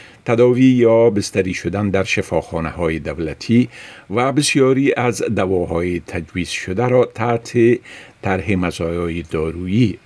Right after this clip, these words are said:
پوشش می‌دهد. مدیکر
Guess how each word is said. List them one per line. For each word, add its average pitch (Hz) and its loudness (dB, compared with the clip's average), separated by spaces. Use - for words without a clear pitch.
پوشش - -4
می‌دهد. 73 -8
مدیکر 123 0